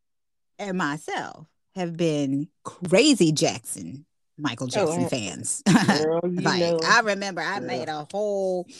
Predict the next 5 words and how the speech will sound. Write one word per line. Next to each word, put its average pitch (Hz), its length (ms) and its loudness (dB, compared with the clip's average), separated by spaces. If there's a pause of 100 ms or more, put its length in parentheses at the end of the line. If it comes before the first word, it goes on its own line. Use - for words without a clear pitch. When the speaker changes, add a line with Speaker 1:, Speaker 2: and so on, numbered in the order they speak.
(180)
Speaker 1:
scrapbook, 214 1200 -4 (380)
everything. 220 840 -4 (320)
I 202 200 -4
had 185 320 -6
curtains. 240 680 -4